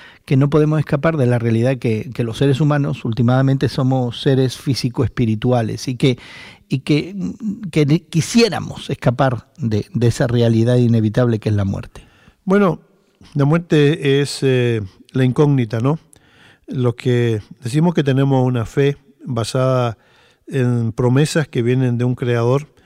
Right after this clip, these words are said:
Speaker 2: eh, siempre tenemos esa esperanza de una vida después de esta vida. Pero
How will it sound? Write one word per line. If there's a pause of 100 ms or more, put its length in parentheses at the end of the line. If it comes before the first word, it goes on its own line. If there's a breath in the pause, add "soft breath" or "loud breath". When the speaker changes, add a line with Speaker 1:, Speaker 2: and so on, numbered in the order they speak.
(520 soft breath)
Speaker 2:
eh, (280 soft breath)
siempre
tenemos
esa
esperanza
de
una
vida (180)
después
de
esta
vida. (680 soft breath)
Pero